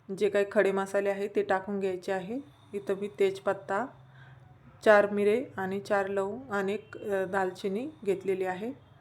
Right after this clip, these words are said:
त्यानंतर इथं आता मटकी टाकून घ्यायची आहे. तर सर्व कडधान्य इथं मी टाकून घेतलेले आहे. तर आपण हे छान शिजून घेऊया.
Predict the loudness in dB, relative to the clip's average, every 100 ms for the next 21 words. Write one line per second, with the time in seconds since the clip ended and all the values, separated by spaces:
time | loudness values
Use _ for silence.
0 | -20 -20 -6 -4 -2 -4 -2 -2 -2 -4
1 | -2 -2 -2 -4 -4 -4 -2 -2 -2 -4
2 | -2 -4 -6 -8 -8 -12 -18 -20 -20 -20
3 | -20 -20 -20 -20 -4 -2 2 2 2 2
4 | 0 0 -2 -2 -2 -2 -2 0 0 0
5 | -2 -2 -2 -2 -2 -4 -4 -6 -6 -4
6 | -2 -2 -4 -6 -6 -2 -2 -2 -4 -4
7 | -2 -2 0 2 2